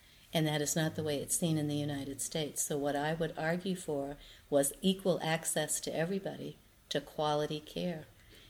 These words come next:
and that is not happening. There are some people in this, uh, in our country, appallingly so, who go bankrupt. Um, if their, um, loved person ends up in an intensive care unit and is there for a month,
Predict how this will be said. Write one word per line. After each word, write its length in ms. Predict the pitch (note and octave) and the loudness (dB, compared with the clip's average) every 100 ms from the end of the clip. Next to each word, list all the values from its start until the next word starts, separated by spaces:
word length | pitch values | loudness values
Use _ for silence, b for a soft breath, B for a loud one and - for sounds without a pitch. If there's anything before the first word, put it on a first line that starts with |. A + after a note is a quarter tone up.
| B | B
and 160 | E3+ D#3 | 2 2
that 160 | D#3 | 2
is 160 | D3+ C#3+ | 0 0
not 220 | D#3 C#3+ | 0 0
happening. 580 | D#3 E3 F3 D#3+ D#3 D3+ B B | -2 -2 -2 -4 -4 -8 B B
There 180 | - D#3 | 4 6
are 80 | D3+ | 6
some 300 | - F3 F3+ | 4 4 4
people 460 | F3 F#3+ F3+ E3+ E3+ | 4 2 4 2 2
in 240 | D#3+ D3+ | 0 0
this, 280 | D3+ - - - | 0 0 -2 -4
uh, 180 | D#3 D#3 | -6 -2
in 140 | D#3+ | 0
our 180 | D#3 D#3 | 0 -2
country, 600 | D#3 F#3 G#3+ E3 C#3+ D#3+ B B B | 0 -2 0 -2 -4 -8 B B B
appallingly 800 | D#3 - F#3 F#3 G#3+ F3 D#3 D3 | -10 -2 2 4 4 4 2 0
so, 480 | - D3+ C#3 C#3+ - B B | -2 -4 -6 -8 -10 B B
who 100 | G3+ | 0
go 200 | F#3 F3+ | 6 6
bankrupt. 840 | F3 F3+ F#3 A3+ D#3+ B2+ - - - B B B - | 6 4 4 2 -4 -4 -8 -14 -14 B B B -4
Um, 380 | E3 D3+ D3 D3+ | -2 0 0 -2
if 260 | E3 E3 E3 | 0 0 2
their, 340 | E3+ D#3 D3+ D3+ B B - | 2 4 4 0 B B -2
um, 260 | D#3+ D3 C#3+ | 0 2 4
loved 320 | D#3+ E3 F3+ - | 4 4 2 0
person 440 | F3 D#3+ - E3 | 2 2 2 0
ends 320 | - D#3 D#3 | 0 0 0
up 240 | D#3+ D#3 - | 0 0 0
in 140 | D#3+ | 2
an 100 | D3+ | 2
intensive 540 | D3+ D3+ E3 D#3 D#3+ | 0 0 0 0 -2
care 240 | - E3+ G3 | -2 0 2
unit 340 | G3+ E3+ D#3+ | 0 0 0
and 100 | - | 0
is 180 | D#3+ D#3+ | 0 0
there 180 | E3 D#3+ | 0 -2
for 180 | - F3 | -2 -2
a 60 | |
month, 300 | E3+ G3+ G#3+ | -2 -2 -4